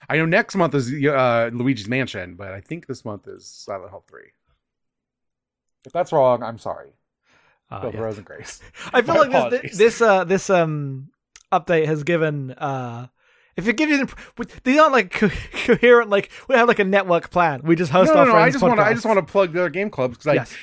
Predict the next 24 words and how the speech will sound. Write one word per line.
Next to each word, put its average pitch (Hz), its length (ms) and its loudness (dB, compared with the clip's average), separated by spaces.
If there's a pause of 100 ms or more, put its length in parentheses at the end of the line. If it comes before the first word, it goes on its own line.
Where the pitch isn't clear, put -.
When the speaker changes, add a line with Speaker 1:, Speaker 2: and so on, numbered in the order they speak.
(120)
Speaker 1:
always 196 260 2
mean 160 180 0
to 185 60 0
do 180 180 2
it, 202 180 2
and 151 180 0
I 151 40 0
always 160 160 -2
do 156 120 -2
it 156 40 -2
at - 40 -6
the 139 160 -4
end, 151 300 0
and, 131 120 -2
like, 123 260 -4
it's 135 140 -12
after 135 240 -4
two 135 220 -8
hours, 135 440 -4
and 123 80 -12
I 120 120 -10
might 139 160 -6
not 131 140 -10
remember 123 540 -10